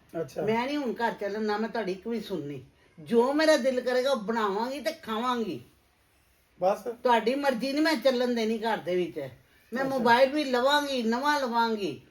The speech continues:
Speaker 2: ਤੇ ਮੈਂ ਗੱਲਾਂ ਵੀ ਕਰਾਂਗੀ ਪੇਕਿਆਂ ਦੇ ਨਾਲ।
Speaker 1: ਕੋਈ ਨਹੀਂ, ਕਰ ਲੈਣਾ ਮੈਂ ਗੱਲ,
Speaker 2: ਹਾਂ।
Speaker 1: ਮੈਂ ਸਮਝਾ ਦਿੰਦਾ।
Speaker 2: ਇੰਨਾ ਬੋਲਦੀ, ਇੰਨਾ ਬੋਲਦੀ ਹੈ, ਮੈਨੂੰ ਤਾਂ ਹੁਣ ਸਮਝਦੀ ਕੁਛ ਨਹੀਂ ਹੋ। ਮੇਰੇ ਹੱਥੀ ਪੈ ਗਈ ਉਹ ਗੱਲ,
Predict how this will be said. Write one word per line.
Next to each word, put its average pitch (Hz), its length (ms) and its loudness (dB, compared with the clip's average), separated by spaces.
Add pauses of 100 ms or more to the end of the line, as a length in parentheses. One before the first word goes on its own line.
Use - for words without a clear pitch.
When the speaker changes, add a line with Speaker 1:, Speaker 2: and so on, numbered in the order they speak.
(220)
Speaker 2:
ਤੇ 233 60 -6
ਮੈਂ 247 140 -2
ਗੱਲਾਂ 254 340 4
ਵੀ 311 120 2
ਕਰਾਂਗੀ 220 400 0
ਪੇਕਿਆਂ 196 420 -4
ਦੇ 190 120 -2
ਨਾਲ। 175 160 -2
Speaker 1:
ਕੋਈ 196 100 0
ਨਹੀਂ, 185 140 -4
ਕਰ 180 200 0
ਲੈਣਾ 156 280 -2
ਮੈਂ 151 160 -4
ਗੱਲ, - 100 -6
Speaker 2:
ਹਾਂ। 170 240 -2
Speaker 1:
ਮੈਂ 151 140 -10
ਸਮਝਾ 156 400 -4
ਦਿੰਦਾ। 131 340 -6
Speaker 2:
ਇੰਨਾ 269 360 2
ਬੋਲਦੀ, 302 500 6
ਇੰਨਾ 294 380 2
ਬੋਲਦੀ 269 420 6
ਹੈ, 320 60 2
ਮੈਨੂੰ 294 220 2
ਤਾਂ 262 100 2
ਹੁਣ 262 140 -2
ਸਮਝਦੀ 320 420 0
ਕੁਛ 277 240 -4
ਨਹੀਂ 247 220 -2
ਹੋ। 214 80 -8 (360)
ਮੇਰੇ 285 140 6
ਹੱਥੀ 285 400 -2
ਪੈ 277 220 4
ਗਈ 302 160 0
ਉਹ 320 100 -2
ਗੱਲ, 233 180 0